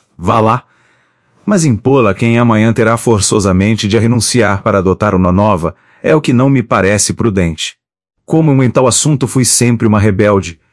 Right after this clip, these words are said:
e mais de uma vez esbravejei contra a intrincada floresta de Pet Pi onze,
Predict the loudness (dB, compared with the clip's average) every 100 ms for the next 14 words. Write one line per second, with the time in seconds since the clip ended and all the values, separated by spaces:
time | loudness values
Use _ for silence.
0 | _ -4 0 2 2 0 0 0 0 0
1 | 0 0 0 0 0 2 0 2 0 0
2 | 0 2 2 0 0 0 0 0 0 0
3 | 0 0 2 2 0 -2 -4 -4 -4 -4
4 | -2 -4 -6 _ -10 -6 -2 0 0 -2
5 | -8